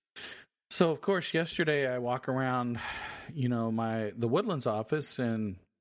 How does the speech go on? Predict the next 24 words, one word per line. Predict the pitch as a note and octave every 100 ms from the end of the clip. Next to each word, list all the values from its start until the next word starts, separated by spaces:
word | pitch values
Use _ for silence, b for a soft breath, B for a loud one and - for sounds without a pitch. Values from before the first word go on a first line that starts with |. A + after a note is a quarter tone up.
| -
you | G#2+
know, | A2 G#2+
I | G#2
go | G2+ G#2+ A2+
around | G#2+ G#2+ A2 G#2+
and | F#2+
s-, | - -
say | - A2
goodbye | G#2+ G#2+ G2+ G#2+
to | G#2+
folks, | - G#2+ G#2+ G#2 - -
give | A2+ A2+
hugs, | A2+ G#2+ G#2+ G#2 G2 - - - _ _ _ _
you | A2+
know, | A2 G#2+
the | G#2+
normal, | G#2 G#2+ G#2 G#2 G#2 G#2 G2+ -
you | A#2
know, | G#2+ G2+ G2+ G2
"It's | - -
been | A#2+
a | A2
pleasure," | - B2 A#2+ A#2+ A#2+ A2+ A2+ A2+
and, | G#2